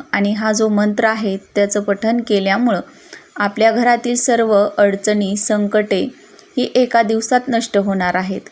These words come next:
आपल्या घराची भरभरून अशी प्रगती होणार आहे. तर बघा, आपल्या घरामध्ये ज्यावेळी आ-, माता लक्ष्मी प्रसन्न असते किंवा माता लक्ष्मी स्थिर असते, त्यावेळी आपल्याला कोणत्याही अडचणी येत नाहीत.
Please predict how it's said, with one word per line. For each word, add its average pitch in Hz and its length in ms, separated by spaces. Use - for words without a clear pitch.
आपल्या 190 300
घराची 208 520
भरभरून 214 540
अशी 220 240
प्रगती 190 480
होणार 185 360
आहे. 185 260
तर 226 80
बघा, 226 200
आपल्या 226 320
घरामध्ये 214 640
ज्यावेळी 208 580
आ-, 202 140
माता 220 340
लक्ष्मी 226 520
प्रसन्न 220 480
असते 202 360
किंवा 202 280
माता 202 320
लक्ष्मी 208 520
स्थिर 208 340
असते, 196 320
त्यावेळी 190 400
आपल्याला 196 360
कोणत्याही 196 760
अडचणी 190 560
येत 190 220
नाहीत. 180 220